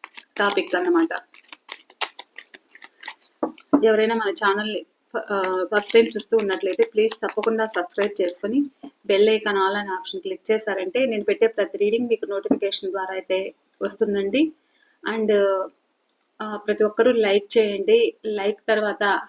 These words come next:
హైప్ అనేది చేయండి. ఈ రీడింగ్ మరికొంతమందికి అనేది రీచ్ అవ్వాలండి.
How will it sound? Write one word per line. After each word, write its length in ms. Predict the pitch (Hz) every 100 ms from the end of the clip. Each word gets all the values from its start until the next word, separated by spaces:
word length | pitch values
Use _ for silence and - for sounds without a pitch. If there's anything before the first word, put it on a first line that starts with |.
| 214
హైప్ 280 | 220 233 220
అనేది 300 | 208 190 190 196
చేయండి. 520 | 196 190 190 453 - _ _ _ _ _ -
ఈ 180 | 220 226
రీడింగ్ 340 | 226 226 254 262
మరికొంతమందికి 800 | 330 214 226 233 240 240 214 214
అనేది 300 | 202 208 214
రీచ్ 340 | 214 226 226
అవ్వాలండి. 600 | 220 202 196 185 185 -